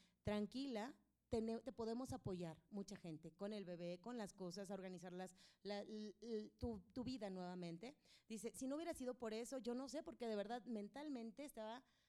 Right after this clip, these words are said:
muy cansada, psicológicamente estaba exhausta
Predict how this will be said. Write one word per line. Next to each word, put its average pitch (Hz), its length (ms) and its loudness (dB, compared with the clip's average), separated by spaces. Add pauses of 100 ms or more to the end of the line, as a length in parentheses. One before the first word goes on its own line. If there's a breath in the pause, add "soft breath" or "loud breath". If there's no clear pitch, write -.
(140)
muy 254 300 2
cansada, 233 540 -2
psicológicamente 247 920 -4
estaba 208 260 -2
exhausta 202 560 -4